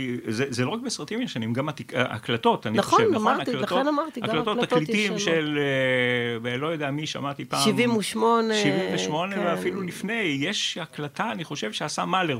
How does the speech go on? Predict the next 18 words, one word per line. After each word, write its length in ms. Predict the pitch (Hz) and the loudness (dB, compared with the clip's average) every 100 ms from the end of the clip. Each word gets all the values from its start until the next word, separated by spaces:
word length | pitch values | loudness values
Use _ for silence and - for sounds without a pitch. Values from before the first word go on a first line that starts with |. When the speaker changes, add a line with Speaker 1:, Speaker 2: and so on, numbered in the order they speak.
| - | 2
Speaker 1:
פעם, 360 | 120 127 202 254 _ - - - _ - | 2 4 0 -4 _ -20 -20 -20 _ -16
אה, 340 | - 127 127 127 113 | -8 -2 -2 -2 0
אני 180 | 123 | 0
חושב 300 | 123 - 185 | 0 -4 -4
שהוא, 560 | 156 156 151 143 135 135 | -4 -4 -2 -2 -4 -4
הוא 100 | 135 | -4
הקליט 380 | 127 160 165 156 | -4 -2 -2 -2
איזה, 220 | 123 135 127 117 110 107 113 | -4 -2 0 0 -2 -2 -2
אי 80 | |
אפשר 300 | 175 160 143 | 0 0 -2
גם 120 | 139 127 | -2 -4
להקליט 340 | 120 120 - | -6 -8 -8
על, 180 | - 117 | -8 -8
על, 220 | 117 113 | -8 -6
על 240 | 110 107 107 | -6 -6 -4
משהו 300 | 131 - 113 | -4 -4 -8
קצר 380 | 127 - 151 120 | -6 0 2 0
של, 220 | 113 | -6